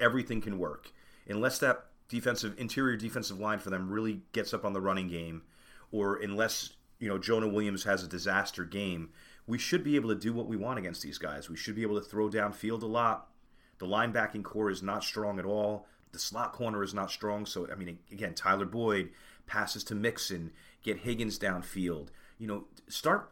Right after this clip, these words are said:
it, start incorporating some of these other wide receivers, too. It, it just seems like it's all Boyd and Higgins, Chase, and Hurst, and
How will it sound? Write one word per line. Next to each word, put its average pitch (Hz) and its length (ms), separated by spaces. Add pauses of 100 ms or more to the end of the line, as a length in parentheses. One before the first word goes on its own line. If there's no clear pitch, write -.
it, - 180
start - 280
incorporating 175 560
some 160 180
of 160 60
these 151 160
other 143 180
wide 127 220
receivers, 117 560
too. 147 320
It, - 80
it - 80
just - 180
seems 147 240
like 127 120
it's 113 140
all 123 200
Boyd 120 340
and 107 120
Higgins, 120 460
Chase, - 480
and 101 120
Hurst, 117 400
and 92 160